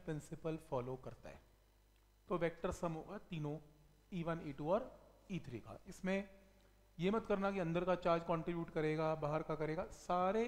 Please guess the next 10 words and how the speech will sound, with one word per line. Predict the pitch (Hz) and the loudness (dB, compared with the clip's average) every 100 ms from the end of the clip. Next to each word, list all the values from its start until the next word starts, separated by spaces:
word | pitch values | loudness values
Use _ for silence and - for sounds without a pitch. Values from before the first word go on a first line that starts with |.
| - - | -2 -4
charges | 175 151 147 160 | 2 2 2 -2
electric | 143 - 165 | -4 -4 -8
field | - 143 | -6 -6
में | 143 143 | -6 -6
contribute | 123 123 147 247 - - - - _ | -8 -6 -4 -4 -6 -18 -20 -20 _
करेंगे। | 127 101 76 - - - - - - - - | -4 -4 -8 -20 -20 -20 -20 -20 -20 -20 -12
ठीक, | 202 - | -12 -6
पहला | 151 156 | -2 -2
point। | - 190 240 - - - - - - - - | 0 0 -2 -10 -20 -20 -20 -20 -20 -20 -4
दूसरा, | 156 151 175 196 | -2 0 2 0